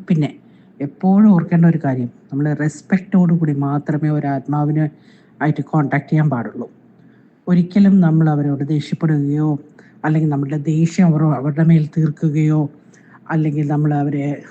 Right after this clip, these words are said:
റെസ്പെക്റ്റ് ഇല്ലാത്ത രീതിയിൽ പെരുമാറുകയോ ചെയ്യാൻ പാടില്ല. ഒരിക്കലും ചെയ്യരുത്. പിന്നെ അവർ വരികയില്ല. അതുകൊണ്ട്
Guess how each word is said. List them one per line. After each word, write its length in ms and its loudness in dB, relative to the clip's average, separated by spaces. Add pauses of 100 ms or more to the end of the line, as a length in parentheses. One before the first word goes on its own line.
(260)
റെസ്പെക്റ്റ് 480 -2
ഇല്ലാത്ത 380 0
രീതിയിൽ 400 -4
പെരുമാറുകയോ 600 -2
ചെയ്യാൻ 320 -4
പാടില്ല. 380 -2
ഒരിക്കലും 480 2
ചെയ്യരുത്. 380 -2 (220)
പിന്നെ 160 2
അവർ 180 2
വരികയില്ല. 680 2 (280)
അതുകൊണ്ട് 380 2